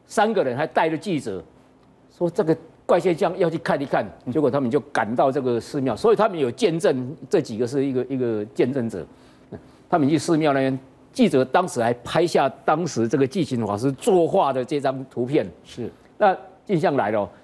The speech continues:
Speaker 1: 你看这张图片作画嘛，就眼睛半闭，很安详走了，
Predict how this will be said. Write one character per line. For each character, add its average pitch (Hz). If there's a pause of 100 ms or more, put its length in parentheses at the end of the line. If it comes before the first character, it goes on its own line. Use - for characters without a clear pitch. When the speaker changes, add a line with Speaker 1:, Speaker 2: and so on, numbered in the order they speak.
(100)
Speaker 1:
你 127
看 -
这 165
张 160
图 143
片 143
作 170
画 139
嘛， 92
就 147
眼 113
睛 139
半 135
闭， 123
很 107
安 139
详 110
走 90
了， 92